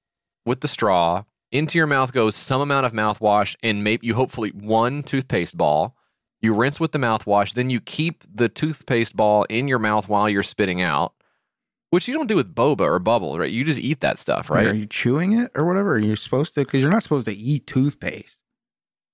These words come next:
Speaker 1: Wait.
Speaker 2: Right?
Speaker 1: What?
Speaker 2: You've been eating toothpaste?
Speaker 1: What am I supposed to have for lunch? I can't eat Subway. We've already established that.
Speaker 2: <laughs>
Speaker 1: This is really, really wild. I cannot believe that it's all, like, in one.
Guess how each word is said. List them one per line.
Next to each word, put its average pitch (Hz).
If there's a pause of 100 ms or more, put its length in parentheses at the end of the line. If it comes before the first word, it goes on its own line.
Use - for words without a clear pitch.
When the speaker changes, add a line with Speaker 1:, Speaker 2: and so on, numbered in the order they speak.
(260)
Speaker 1:
Wait. - (260)
Speaker 2:
Right? 131 (260)
Speaker 1:
What? 123 (1600)
Speaker 2:
You've -
been 175
eating 147
toothpaste? 214
Speaker 1:
What 160
am 180
I 170
supposed 165
to 165
have 156
for 160
lunch? 151
I 92
can't 123
eat 117
Subway. 85
We've 95
already 80
established 78
that. 98
Speaker 2:
<laughs> 311 (1500)
Speaker 1:
This 151
is 98
really, 98
really 87
wild. 82
I 98
cannot 151
believe 135
that 135
it's 123
all, 131
like, 127
in 123
one. 123